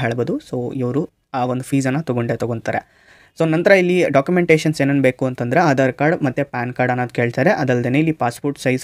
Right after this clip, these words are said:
ಫೋಟೋ ಕೂಡ ಇಲ್ಲಿ ಕೇಳ್ತಾರೆ, ಅಥವಾ ಸೆಲ್ಫಿ ಕೂಡ ನೀವು ಇಲ್ಲಿ ಕೊಡ್ಬೋದಾಗಿದೆ. ನಂತರ ಇಲ್ಲಿ ಆನ್‌ಲೈನ್ ಅಪ್ಲಿಕೇಶನ್ನ ಮಾಡ್ಕೊಬೇಕಾಗುತ್ತೆ. ಈ ಸೈನ್ ಮಾಡಿಕೊಂಡು ನೀವು ಕೆ ವೈ ಸಿನ ಕಂಪ್ಲೀಟ್ ಮಾಡ್ಕೊಬೇಕು. ಅದಾದ ನಂತರ ಆನ್‌ಲೈನ್ ಏನು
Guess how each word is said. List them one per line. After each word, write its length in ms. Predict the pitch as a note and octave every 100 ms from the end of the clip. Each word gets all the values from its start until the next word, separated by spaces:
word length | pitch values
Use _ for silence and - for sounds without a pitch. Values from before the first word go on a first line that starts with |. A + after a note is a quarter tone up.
| -
ಫೋಟೋ 220 | A#2+ C#3+ C#3+
ಕೂಡ 100 | B2+ B2+
ಇಲ್ಲಿ 160 | B2 D#3+ -
ಕೇಳ್ತಾರೆ, 300 | - A#2+ E3+
ಅಥವಾ 260 | F#3+ D#3+ D4 - -
ಸೆಲ್ಫಿ 300 | C#3+ - F#3
ಕೂಡ 120 | D3+ C#3 B2+
ನೀವು 100 | A#2+
ಇಲ್ಲಿ 180 | C3+ - - -
ಕೊಡ್ಬೋದಾಗಿದೆ. 640 | - B2+ C3+ B2+ A#2+ C3 - - -
ನಂತರ 200 | C#3+ D3
ಇಲ್ಲಿ 180 | D#3+ D#3
ಆನ್‌ಲೈನ್ 340 | C3+ C#3 F#3 D#3+
ಅಪ್ಲಿಕೇಶನ್ನ 640 | - C#3 C#3 C3 C3+ C#3 C3
ಮಾಡ್ಕೊಬೇಕಾಗುತ್ತೆ. 720 | A#2+ - B2 A#2+ A#2+ A#2+ D#3
ಈ 40 | B2+
ಸೈನ್ 260 | B2+ B2
ಮಾಡಿಕೊಂಡು 520 | A#2+ A#2 - A#2+ G#3+ A#3+
ನೀವು 280 | B2+ A#2+ A#2 A#2 - _
ಕೆ 60 | C#3+
ವೈ 120 | D3+
ಸಿನ 240 | D3 C#3
ಕಂಪ್ಲೀಟ್ 440 | C3 A#2+ A#2+ B2+ B2+
ಮಾಡ್ಕೊಬೇಕು. 520 | A#2 - A#2 A#2 - F#3+ -
ಅದಾದ 220 | B2+ C3+
ನಂತರ 260 | B2+ B2+ D#3 -
ಆನ್‌ಲೈನ್ 340 | C3+ D3+ D3+ C#3+ -
ಏನು 140 | B2+